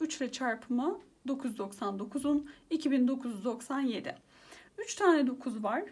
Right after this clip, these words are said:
O zaman bir eksiği kadar yani iki tane dokuz yazıyorum. Beş ile çarpılmış hali dokuz yüz doksan dokuzun dört bin dokuz yüz doksan beş.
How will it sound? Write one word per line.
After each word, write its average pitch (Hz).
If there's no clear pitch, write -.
O 277
zaman 294
bir 370
eksiği 269
kadar 220
yani 254
iki 277
tane 220
dokuz 175
yazıyorum. 285
Beş 330
ile 262
çarpılmış 233
hali 208
dokuz 214
yüz 196
doksan 190
dokuzun 269
dört 277
bin -
dokuz 220
yüz 185
doksan 330
beş. -